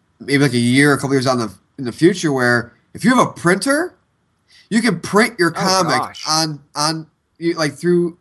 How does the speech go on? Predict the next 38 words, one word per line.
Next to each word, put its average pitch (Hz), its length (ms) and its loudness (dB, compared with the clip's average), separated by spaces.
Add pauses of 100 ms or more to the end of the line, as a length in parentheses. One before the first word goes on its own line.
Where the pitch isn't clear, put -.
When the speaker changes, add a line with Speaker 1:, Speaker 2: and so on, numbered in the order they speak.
(160)
Speaker 1:
you 165 80 -2
know, 147 180 2
through 170 340 4
Speaker 2:
Yes. 220 180 4
Speaker 1:
your 147 180 0
app, 143 520 4
you 160 100 -2
can 156 140 -4
print 170 340 -2
out 165 400 0 (160)
the 139 80 -8
comic 160 340 -2
book 139 240 -8
in 143 120 -6
physical 143 340 -8
form 147 240 -6
if 123 80 -14
you 123 60 -6
wanted. 131 280 0
Speaker 2:
Yeah, 277 100 4
you 208 200 -2
want 233 240 2
a 254 40 2
physical 262 460 -2
p-, - 180 -14
copy? 254 520 2 (280)
Print - 240 -2
it - 140 -10
yourself, 247 640 2 (300)
kind 208 240 0
of - 80 -6
thing. 165 320 -4
I 233 160 8
could 262 180 -2
totally 226 320 0
see 180 220 -6
that 156 200 -2
happening. 139 440 -4